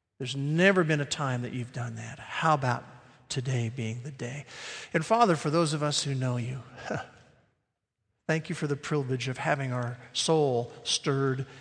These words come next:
again in incredible ways when we think about what an amazing God we've got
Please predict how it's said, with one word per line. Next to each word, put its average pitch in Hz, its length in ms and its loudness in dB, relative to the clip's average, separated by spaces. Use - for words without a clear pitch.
again 123 640 -2
in 135 100 -4
incredible 139 640 -2
ways 120 400 -2
when 123 100 -4
we 147 120 -2
think 147 260 -6
about 127 300 -2
what 139 180 -2
an 127 140 -2
amazing 147 680 0
God 139 360 -6
we've 147 160 -12
got 127 340 -6